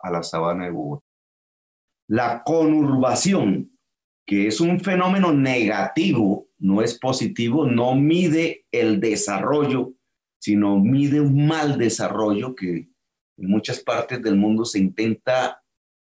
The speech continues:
eh, evitar. Es decir, el continuum urbanístico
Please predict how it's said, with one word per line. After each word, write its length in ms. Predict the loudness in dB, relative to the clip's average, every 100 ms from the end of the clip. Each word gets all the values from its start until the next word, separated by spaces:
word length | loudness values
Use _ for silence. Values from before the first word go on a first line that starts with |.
| _
eh, 580 | -6 -4 -4 -4 -6 -8
evitar. 720 | -4 -2 -2 -2 -4 -4 -8 -12 _ _ _ _ -6
Es 140 | -4
decir, 340 | -2 0 0
el 200 | 0 -2
continuum 1080 | -2 0 0 0 0 0 2 2 2 2 0
urbanístico 960 | -2 -2 0 0 0 -2 -8 -8 -8